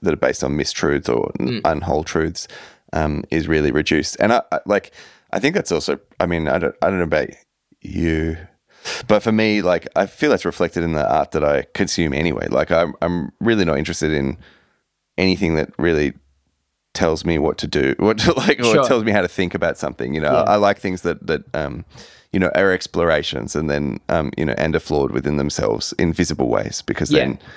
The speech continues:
Speaker 2: Where
Speaker 1: yeah.
Speaker 2: the, where you can see, where you're seeing whether the, the artist, the maker,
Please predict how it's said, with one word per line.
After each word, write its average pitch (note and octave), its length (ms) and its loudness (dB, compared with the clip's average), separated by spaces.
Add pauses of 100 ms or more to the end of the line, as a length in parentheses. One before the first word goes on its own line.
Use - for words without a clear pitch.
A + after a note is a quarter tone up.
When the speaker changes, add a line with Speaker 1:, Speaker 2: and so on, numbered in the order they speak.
(280)
Speaker 2:
Where B2+ 200 2
Speaker 1:
yeah. A2+ 220 2
Speaker 2:
the, G2+ 80 -6
where A#2 120 2
you A2 160 -4
can A2+ 160 -2
see, A2 600 0
where A#2+ 180 2
you're A2+ 400 2
seeing A2 520 2
whether G#2 400 2 (840)
the, A#2 80 -2
the - 220 -2
artist, G#2+ 360 0
the - 60 -2
maker, G#2 480 0